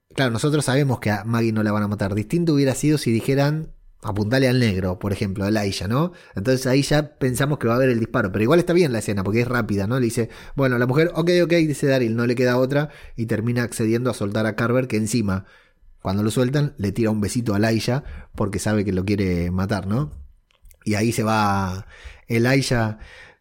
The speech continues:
como un, como un idiota, se va, <laughs> se va Elijah ahí,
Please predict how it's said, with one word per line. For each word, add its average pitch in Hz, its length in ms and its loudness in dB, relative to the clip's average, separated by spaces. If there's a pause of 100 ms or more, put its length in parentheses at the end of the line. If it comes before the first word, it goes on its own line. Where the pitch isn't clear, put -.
(160)
como 127 300 2
un, 101 760 0 (360)
como 123 220 0
un 139 120 2
idiota, 147 680 2
se 113 220 -2
va, 110 500 2 (380)
<laughs> - 300 -14
se - 180 -4
va 135 220 0
Elijah 120 400 0
ahí, 123 260 0